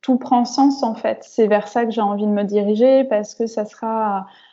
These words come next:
ma façon à moi d'accompagner et de, de transmettre, de, et de, d'offrir l'écoute que j'aurais souhaité avoir, euh, pendant toute cette errance médicale.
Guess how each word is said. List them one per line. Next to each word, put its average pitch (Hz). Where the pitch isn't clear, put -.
ma 208
façon 214
à 202
moi 208
d'accompagner 208
et 202
de, 190
de 196
transmettre, 233
de, 185
et 220
de, 202
d'offrir 240
l'écoute 226
que 226
j'aurais 214
souhaité 220
avoir, 226
euh, 208
pendant 208
toute 214
cette -
errance 208
médicale. 214